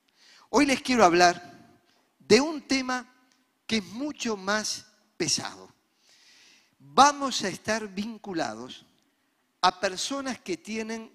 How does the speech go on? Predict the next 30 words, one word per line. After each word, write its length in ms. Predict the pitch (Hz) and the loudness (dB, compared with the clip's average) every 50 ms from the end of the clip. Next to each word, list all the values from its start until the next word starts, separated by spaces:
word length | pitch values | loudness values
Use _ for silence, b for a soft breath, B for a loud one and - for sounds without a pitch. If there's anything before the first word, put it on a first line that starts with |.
| _ _ | _ _
raíces 960 | - - 160 156 175 175 180 202 254 269 240 - - - 247 247 - - - - _ _ _ - | -18 -14 -8 -2 0 2 2 2 0 -2 -4 -4 -4 -6 -6 -8 -10 -12 -14 -16 _ _ _ -6
amargas 840 | 156 151 151 160 175 190 202 196 196 208 196 208 202 190 - - b b b b b _ _ | -4 -4 -4 -2 -2 -2 -2 -2 -4 -6 -6 -8 -8 -10 -12 -16 b b b b b _ _
en 140 | - 151 151 | -10 -8 -8
su 220 | 139 - - 131 120 | -6 -6 -8 -8 -8
vida. 380 | 104 98 95 92 92 - - _ _ _ _ _ _ _ b b b b b b b b b b b b | -8 -10 -12 -14 -16 -18 -20 _ _ _ _ _ _ _ b b b b b b b b b b b b
O 120 | - 214 247 | 4 4 4
quizás 440 | - 269 262 - 320 320 302 - 285 | 4 4 4 6 6 6 6 4 2
usted 360 | 277 226 - - 302 302 285 285 | 2 0 -2 -2 -2 0 0 0
ha 80 | 247 | 0
llegado 420 | 214 180 202 196 208 240 233 214 202 | 0 0 0 2 4 4 4 4 2
aquí 240 | 185 - - 269 | 2 0 -2 -4
o 80 | 277 233 | -4 -4
nos 220 | 214 196 175 - | -4 -6 -6 -6
está 200 | 190 165 - - | -6 -6 -4 -4
escuchando 600 | 233 - - 196 180 - 220 214 196 170 175 151 | -4 -4 -6 -10 -8 -4 -4 -4 -4 -4 -8 -10
por 160 | - 156 156 160 | -8 -6 -4 -2
las 120 | 170 180 | -2 -2
redes 520 | 214 240 214 156 139 135 156 - - - _ _ _ _ _ _ _ _ _ _ - | -2 -2 -2 -2 -4 -6 -10 -14 -18 -20 _ _ _ _ _ _ _ _ _ _ -18
y 300 | 151 156 175 196 226 269 | -12 -4 0 2 4 4
es 220 | 311 302 - - - | 4 4 2 -2 -4
una 260 | 262 247 233 214 - | -2 -2 -4 -2 -2
persona 640 | - 196 180 175 - - 233 196 151 143 147 160 b b b b b b b _ _ _ | -2 -2 -2 -2 -2 -2 -2 -2 -2 -4 -8 -10 b b b b b b b _ _ _
que 180 | - - 247 | -4 0 2
ha 120 | 262 269 269 | 2 2 2
dejado 500 | 254 240 214 - - 220 226 220 208 202 | 0 -2 -4 -4 -2 0 0 0 0 0
instalar 560 | 196 185 165 - - 175 165 170 185 175 170 | -2 -4 -4 -4 -2 0 0 2 2 2 0
en 140 | 160 156 143 | 0 -4 -6
su 200 | - - 170 151 | -6 -6 -6 -6
corazón 680 | - 156 139 135 139 131 - - 214 233 262 269 233 b b b b b b b b b _ | -4 -4 -4 -4 -4 -4 -4 -2 0 0 0 -2 -6 b b b b b b b b b _
raíces 920 | - 135 139 143 151 151 165 175 196 208 196 - - 220 220 - - - | -16 -10 -4 -2 0 0 0 0 -2 -4 -4 -4 -4 -4 -4 -6 -8 -12